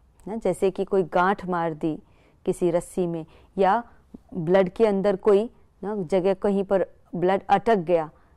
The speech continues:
कोई गांठ बन गई अंदर में, तो क्या होगा? वो एक बीमारी बन जाएगी।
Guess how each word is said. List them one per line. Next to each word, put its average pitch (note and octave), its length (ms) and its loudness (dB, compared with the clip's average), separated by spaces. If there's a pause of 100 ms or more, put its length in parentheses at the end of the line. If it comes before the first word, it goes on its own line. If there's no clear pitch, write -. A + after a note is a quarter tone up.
कोई G3 120 2
गांठ F#3 380 -2
बन F#3+ 220 -2
गई F#3+ 220 0
अंदर E3+ 420 -6
में, D#3+ 180 -10 (340)
तो F#3 100 -2
क्या G3+ 220 -2
होगा? E3+ 340 -2
वो E3 160 -4
एक E3 160 -6
बीमारी D#3+ 400 -4
बन F#3+ 240 -4
जाएगी। F3 460 -8